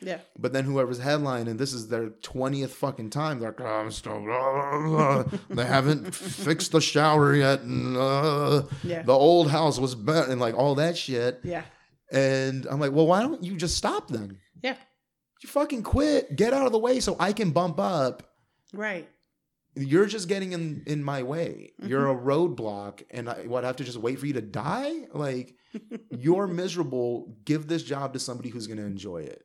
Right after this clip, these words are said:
Speaker 1: Mm-hmm.
Speaker 2: Like, there's a reason why people are walking out during your set and buying my merch on their way to the parking lot,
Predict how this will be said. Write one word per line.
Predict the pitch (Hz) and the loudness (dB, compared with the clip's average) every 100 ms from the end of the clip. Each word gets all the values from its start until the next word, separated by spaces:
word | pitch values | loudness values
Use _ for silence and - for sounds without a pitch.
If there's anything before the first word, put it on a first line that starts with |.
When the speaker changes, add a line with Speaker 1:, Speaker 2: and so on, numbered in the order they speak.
| - | -14
Speaker 1:
Mm-hmm. | 185 180 180 _ _ | -12 -12 -18 _ _
Speaker 2:
Like, | 113 | -8
there's | 113 127 | -4 -2
a | |
reason | 127 143 165 165 | 2 2 2 0
why | 147 123 | -2 -4
people | 123 143 127 | -2 -2 2
are | 120 | 2
walking | 117 131 135 127 | 2 0 0 -4
out | 120 117 | -4 -4
during | 113 110 | -4 -4
your | 110 | -6
set | 107 123 117 | -2 -4 -4
and | 117 | -6
buying | 107 117 120 | -4 -4 -4
my | 110 | -6
merch | 107 127 123 117 - - | -4 0 0 0 -6 -8
on | 120 | -4
their | 110 | -2
way | 113 117 | 0 0
to | |
the | 113 107 | -2 -4
parking | 139 135 127 113 | -2 -2 -4 -6
lot, | 113 110 110 | -6 -6 -8